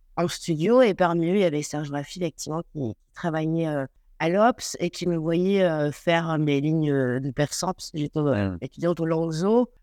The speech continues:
Speaker 1: Euh, et c'est lui qui, effectivement, quand je me suis retrouvée en Iran, euh, m'a dit : « Mais cette histoire de transsexuel iranien dont j'avais entendu parler, moi, un peu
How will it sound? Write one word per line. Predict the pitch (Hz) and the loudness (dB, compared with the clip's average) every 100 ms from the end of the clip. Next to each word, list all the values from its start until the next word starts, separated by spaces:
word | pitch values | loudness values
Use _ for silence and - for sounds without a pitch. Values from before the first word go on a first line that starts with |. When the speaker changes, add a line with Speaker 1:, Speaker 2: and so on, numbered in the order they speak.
| - | -2
Speaker 1:
Euh, | 190 175 165 160 160 151 | 0 2 2 2 0 -2
et | 170 | -4
c'est | - 180 | -2 -2
lui | 185 240 | 2 0
qui, | 247 202 | 0 -2
effectivement, | 190 185 - 202 208 | -2 -4 -4 -2 -2
quand | 180 | -2
je | 170 | -4
me | |
suis | 160 | -4
retrouvée | 165 185 175 | -6 -4 0
en | 175 | 0
Iran, | 170 170 214 220 | 0 0 2 4
euh, | 196 160 135 107 - | 4 2 0 -6 -4
m'a | 160 156 | 0 0
dit : « | 160 196 | 0 0
Mais | 185 | 0
cette | - 160 | -2 -8
histoire | 156 - 190 | -12 -2 0
de | 175 165 147 | 0 0 -2
transsexuel | - 165 - 170 - 185 | -4 -10 -8 -8 -2 0
iranien | 170 160 165 180 202 202 | 0 0 -2 0 2 2
dont | 175 | 0
j'avais | 156 160 | 0 0
entendu | 151 160 160 151 | 0 -2 -6 -6
parler, | - 156 170 | -2 0 0
moi, | 165 165 165 165 | 0 0 2 2
un | 143 | 2
peu | - | -2